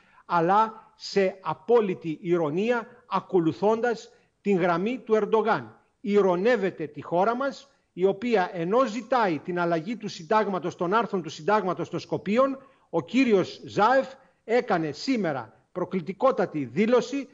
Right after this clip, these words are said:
και είπε ότι εμείς δεν πρόκειται να αλλάξουμε το δικό μας το σύνταγμα,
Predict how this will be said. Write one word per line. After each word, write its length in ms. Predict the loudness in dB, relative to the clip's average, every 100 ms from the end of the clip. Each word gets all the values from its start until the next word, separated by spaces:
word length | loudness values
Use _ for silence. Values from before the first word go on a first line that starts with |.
| _ -2
και 120 | 0
είπε 280 | 2 2 0
ότι 280 | 0 2
εμείς 220 | 0 0 -2
δεν 140 | 0
πρόκειται 420 | 2 0 -2 -4
να 180 | -2 0
αλλάξουμε 640 | 2 0 -2 -8 -10 -10 -16 _ _ _ _ 0
το 420 | 2 2 -4 -16
δικό 360 | -12 -2 2 2
μας 240 | -2 -8
το 100 | -12
σύνταγμα, 640 | -8 -2 -2 0 -4 -6